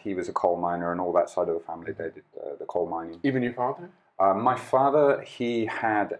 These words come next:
Speaker 1: a shop. He worked for a company called Ready Mix Concrete. He worked up and
Speaker 2: Mm.
Speaker 1: became a manager there. He decided to quit. He bought a small shop, um, which was, uh,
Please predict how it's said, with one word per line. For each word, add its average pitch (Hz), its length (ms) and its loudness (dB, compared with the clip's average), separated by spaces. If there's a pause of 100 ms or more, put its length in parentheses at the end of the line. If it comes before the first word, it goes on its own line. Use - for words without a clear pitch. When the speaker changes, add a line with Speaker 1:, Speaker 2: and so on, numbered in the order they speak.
Speaker 1:
a 87 380 4
shop. - 360 -2 (500)
He 104 100 -4
worked 107 260 2
for 92 240 2
a 90 80 -2
company 90 240 -6
called 85 220 -4
Ready 87 200 0
Mix 87 240 -8
Concrete. 95 480 -2 (140)
He 87 220 -4 (200)
worked 90 240 -2
up 87 160 0
and 87 60 -8
Speaker 2:
Mm. 85 40 -6
Speaker 1:
became 85 240 -4
a 85 60 -4
manager 90 380 -4
there. 123 260 0 (340)
He 107 60 0
decided 95 440 0
to 98 100 -6
quit. - 460 0
He 95 80 -6
bought 92 340 0
a 87 180 2
small 90 400 -4
shop, - 400 -4 (560)
um, 87 300 0
which 90 240 -2
was, 87 280 0
uh, 82 440 2